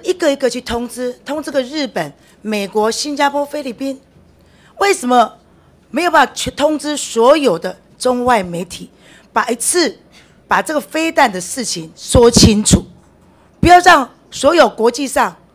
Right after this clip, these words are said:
大家在各自在揣测，而且这件事情啊，对国际上有不小的一些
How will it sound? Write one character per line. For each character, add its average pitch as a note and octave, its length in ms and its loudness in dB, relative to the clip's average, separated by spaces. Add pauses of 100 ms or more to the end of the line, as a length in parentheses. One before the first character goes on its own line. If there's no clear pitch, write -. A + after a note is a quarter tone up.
(280)
大 C4+ 140 4
家 B3+ 160 4
在 A#3+ 160 4
各 B3+ 280 4
自 A#3+ 180 -6
在 G#3+ 280 0 (480)
揣 - 200 0
测， F#3+ 320 0 (680)
而 C#4+ 120 4
且 G#3+ 320 0 (320)
这 E4+ 200 2
件 C4+ 220 0
事 A#3+ 260 -6
情 E3 280 -8
啊， D#3+ 140 -12 (580)
对 C4+ 140 2
国 G#3 200 -2
际 A3 140 -2
上 F#3 300 -2 (420)
有 G3 120 -4
不 - 180 -6
小 E3+ 240 0
的 - 140 -14
一 A3 60 -12
些 F#3 300 -4